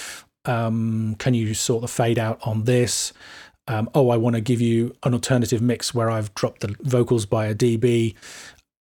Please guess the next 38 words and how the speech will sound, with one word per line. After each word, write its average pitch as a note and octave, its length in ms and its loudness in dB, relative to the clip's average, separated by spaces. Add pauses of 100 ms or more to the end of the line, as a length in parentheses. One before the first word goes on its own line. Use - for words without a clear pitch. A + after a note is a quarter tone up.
Those D#3 340 2
kind C#3+ 160 2
of A#2+ 180 -2 (180)
quick - 300 0
and C#3 100 2
easy B2 260 2
changes A2+ 640 0
I - 80 0
would A#2+ 100 4
always C3+ 220 2
do A#2 160 2
for - 80 -6
free, A2+ 480 0 (480)
no C3 180 2
quibble. A2 380 0
You A#2+ 60 0
know, A2 120 0
they're, B2+ 180 0
they're, B2+ 280 0
they're C3+ 200 -2
quick - 180 0
and B2+ 80 2
easy, A2 220 0
and A2+ 100 -2
I, A2+ 200 -2 (720)
I'm A#2 120 -4
charging A#2+ 340 2
enough A2+ 240 -4
that - 180 -4
I'm A2 300 -2
happy B2 340 -2
to A2+ 100 -6
do A2 120 -2
those G2+ 180 -4
things. F#2 180 -10 (480)
If D3 220 -2
they, F3 400 0 (540)
uh, B2 320 0